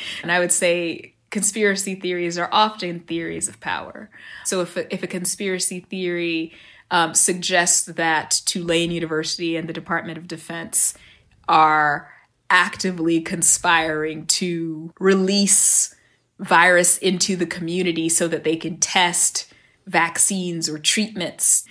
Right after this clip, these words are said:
it raises questions about how people come to understand their relationship to a, say,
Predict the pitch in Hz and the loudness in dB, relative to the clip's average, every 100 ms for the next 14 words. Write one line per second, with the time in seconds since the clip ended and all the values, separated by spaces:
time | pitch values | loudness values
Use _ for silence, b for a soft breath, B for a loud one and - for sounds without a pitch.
0 | B B B 247 254 269 262 254 - 208 | B B B 4 6 4 4 -2 0 0
1 | - 220 202 180 180 175 170 - - B | 0 -4 -4 -2 2 4 2 2 -2 B
2 | B B B - 226 254 262 240 226 202 | B B B 0 4 4 2 -4 -4 -6
3 | 208 185 - 180 180 165 165 - - 160 | -4 -6 -6 -6 -6 -4 -2 -2 -2 -2
4 | 160 160 160 - b - 170 165 160 160 | -2 -4 -8 -14 b -2 0 0 -2 -2
5 | 165 165 - 160 - - 160 151 156 151 | -4 -2 -2 -4 -4 -4 -4 -6 -8 -10
6 | - 160 - 160 | -6 -2 0 -2